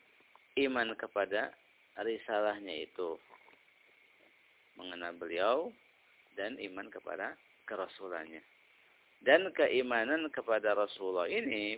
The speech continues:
berkonsekuensi apa? Tasdiquhu fima akhbar. Membenarkan apa yang beliau kabarkan. Apa yang dikabarkan oleh beliau, kita harus membenarkannya.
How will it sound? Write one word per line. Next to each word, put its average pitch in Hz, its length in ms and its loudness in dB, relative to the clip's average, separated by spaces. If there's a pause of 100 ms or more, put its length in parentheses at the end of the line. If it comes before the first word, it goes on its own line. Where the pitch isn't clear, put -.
berkonsekuensi 110 960 -2
apa? 104 320 0 (480)
Tasdiquhu 123 1200 0
fima 101 560 -4 (400)
akhbar. 90 640 -6
Membenarkan 107 800 0 (480)
apa 117 240 4
yang 139 240 4
beliau 135 240 8
kabarkan. 127 640 4 (1300)
Apa 110 240 0
yang 127 80 2
dikabarkan 110 560 2
oleh 110 160 2
beliau, 98 400 2 (400)
kita 101 240 0
harus 143 160 0 (1040)
membenarkannya. 85 800 -8